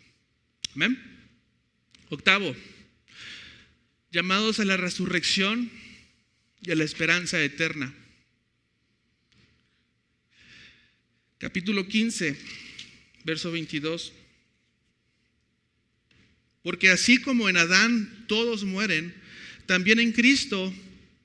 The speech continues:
todos serán vivificados, pero cada uno en su debido orden. Cristo, las primicias, luego los que son de Cristo, en su venida, luego el fin". Y hermano, a-, encontramos esta esperanza.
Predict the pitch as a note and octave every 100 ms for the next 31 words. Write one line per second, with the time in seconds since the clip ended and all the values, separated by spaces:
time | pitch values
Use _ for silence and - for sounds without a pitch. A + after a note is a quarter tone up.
0 | _ _ G3 A3+ B3 B3 A3+ A3 G3+ -
1 | - E3 D3+ D#3 E3+ F#3 F#3+ F3 D#3+ D3
2 | C#3 D#3 C#3+ C3+ B2 B2 - - _ _
3 | _ _ - - A#2+ B2+ D#3+ F3 G3+ F#3+
4 | G#3+ A3 G3 F3+ D#3 D3 D#3 E3 D#3 G#3+
5 | F#3+ E3 - - - _ _ - F#3+ C#4+
6 | D4 - D#3 C#3 C3+ D3 F#3 B3+ B3 A#3+
7 | A#3 - D#3 D#3 - - - - - -
8 | D#3 G3 A3 A3 G3+ F3+ D#3+ G#3 G#3+ G#3+
9 | A#3+ C4+ - D#3+ F3+ B3+ C4 B3 G#3+ G#3+
10 | B3 F#3 D#3 C#3+ E3 F#3+ F3+ D#3 - C#3
11 | C3 - - _ _ _ _ _ _ _
12 | _ _ _ _ E3+ F3 G3 F3+ D3+ D#3
13 | - E3+ E3+ E3+ E3+ F3+ F3 F#3 F3+ D#3+
14 | D#3+ E3 C3